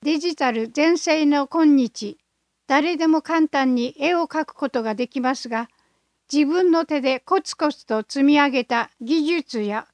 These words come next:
経験がなければ、より良い作品は生まれないと危惧しています。今まで育ててきた後輩たちを信じて、これから先は任せていきたいです。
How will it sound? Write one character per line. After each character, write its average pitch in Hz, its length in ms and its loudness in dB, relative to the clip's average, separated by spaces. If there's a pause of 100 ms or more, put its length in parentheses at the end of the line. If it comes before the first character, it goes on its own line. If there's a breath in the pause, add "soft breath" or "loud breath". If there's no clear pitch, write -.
(100)
経 294 220 0
験 277 260 0
が 269 140 2
な 262 140 0
け 262 120 -4
れ 240 140 0
ば、 233 220 -2
よ 262 220 0
り 330 120 2
良 359 120 2
い 349 100 0
作 330 340 -4
品 277 240 2
は 220 220 -2
生 254 100 -2
ま 294 180 6
れ 302 140 2
な 285 160 2
い 269 80 -2
と 247 160 -6
危 302 140 0
惧 277 180 -2
し - 80 -10
て 220 140 -6
い 196 120 -6
ま 190 160 -8
す。 - 240 -20 (1500)
今 294 280 4
ま 311 140 4
で 285 140 2
育 302 360 0
て 285 160 -6
て 285 160 -8
き - 100 -20
た 262 160 -2
後 277 200 0
輩 262 200 -2
た 262 160 -4
ち 262 140 -4
を 254 80 0
信 262 300 0
じ 233 140 -8
て、 226 240 -8 (440)
こ 294 120 0
れ 311 140 0
か 294 140 0
ら 277 140 0
先 269 360 -4
は 240 220 -2
任 254 360 -2
せ 330 120 -6
て 277 140 -4
い 262 60 -6
き 269 140 -10
た 254 160 0
い 233 80 -2
で 202 160 -6
す。 - 220 -12